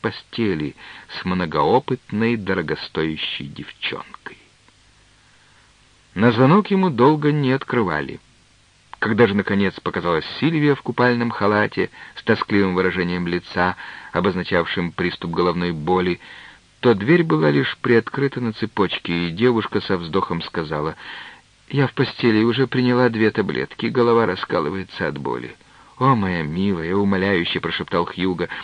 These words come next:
наклонившись к дверям. «Уже поздно», резко оборвала она. «И на кого ты похож? Ужасно выглядишь. Иди домой, проспись». И она решительно захлопнула дверь, звякнув цепочкой.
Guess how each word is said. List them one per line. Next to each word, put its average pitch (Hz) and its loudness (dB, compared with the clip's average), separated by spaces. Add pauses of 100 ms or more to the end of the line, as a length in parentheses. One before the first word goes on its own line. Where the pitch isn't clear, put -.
(100)
наклонившись 90 -6
к - -10
дверям. 90 2 (720)
«Уже 107 2
поздно», 104 6 (520)
резко 101 2
оборвала 104 0
она. 160 -8 (640)
«И 113 2
на 151 8
кого 202 6
ты 196 2
похож? - -2 (220)
Ужасно 123 2
выглядишь. 82 -4 (360)
Иди 113 2
домой, 135 6
проспись». - 0 (440)
И 78 -8
она 78 -4
решительно 107 0
захлопнула 95 0
дверь, 90 2 (480)
звякнув 87 0
цепочкой. - -6